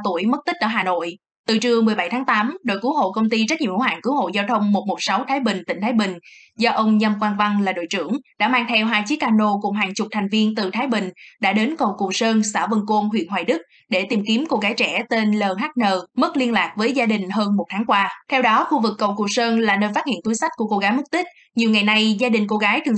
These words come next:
xuyên có mặt tại đây cùng người dân và lực lượng chức năng tổ chức tìm kiếm nhưng chưa có nhiều kết quả. Trong ba ngày gần đây mưa lớn, nước dâng cao khiến việc tìm kiếm gặp nhiều khó khăn.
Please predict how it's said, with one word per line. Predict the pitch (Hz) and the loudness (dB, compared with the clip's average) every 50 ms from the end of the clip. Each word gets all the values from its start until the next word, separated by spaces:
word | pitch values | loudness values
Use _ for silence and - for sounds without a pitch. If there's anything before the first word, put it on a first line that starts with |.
| 208 | 0
xuyên | - 226 220 | 0 0 2
có | 254 285 | 2 2
mặt | 311 247 220 - | 0 0 -2 -2
tại | 196 190 | -2 0
đây | 196 202 196 196 | 0 0 0 0
cùng | - 196 196 | -2 -2 -2
người | 190 190 185 | -2 -2 0
dân | 220 220 220 220 | 0 0 2 2
và | 214 202 | 2 0
lực | 190 190 202 | -2 -2 -2
lượng | 208 185 175 196 | -4 -4 -2 -4
chức | 285 320 311 | -4 -2 0
năng | 247 226 214 214 214 208 | 0 0 2 2 0 0
tổ | 220 208 - - | 0 -2 -2 0
chức | 285 302 302 | -2 -2 -2
tìm | - 214 190 185 | -2 -4 -2 0
kiếm | 220 220 220 254 320 359 | 0 2 2 2 0 0
nhưng | 320 247 220 202 202 | 0 0 2 0 0
chưa | 214 202 | 0 -2
có | 196 220 | -2 -2
nhiều | 254 269 233 160 - | -2 0 -2 -2 -2
kết | 233 233 - | -6 -4 -4
quả. | 196 160 139 165 214 269 - - _ _ _ _ _ _ _ _ _ - | -2 -2 0 0 -2 -4 -6 -10 _ _ _ _ _ _ _ _ _ -4
Trong | 247 240 233 | -2 0 2
ba | 220 220 | 2 2
ngày | 220 214 202 196 196 | 2 2 2 0 0
gần | 208 196 196 | -2 -2 -2
đây | 196 208 208 | 0 0 2
mưa | 214 214 208 | 2 2 2
lớn, | 208 208 202 202 233 311 381 - _ _ _ - | 2 2 2 0 0 -2 -6 -10 _ _ _ -4
nước | 277 330 | -2 0
dâng | - - 247 | 0 0 2
cao | 233 226 214 214 214 208 | 2 2 2 2 2 2
khiến | 233 262 311 | 0 0 0
việc | 277 - - - | -2 -2 -2 -2
tìm | 220 190 - | -4 -2 0
kiếm | 220 220 247 320 359 | 0 0 0 0 0
gặp | - 220 - | -2 -2 0
nhiều | 220 208 185 208 | 0 0 0 -2
khó | 220 - | -4 -2
khăn. | 269 233 220 214 | -2 0 0 0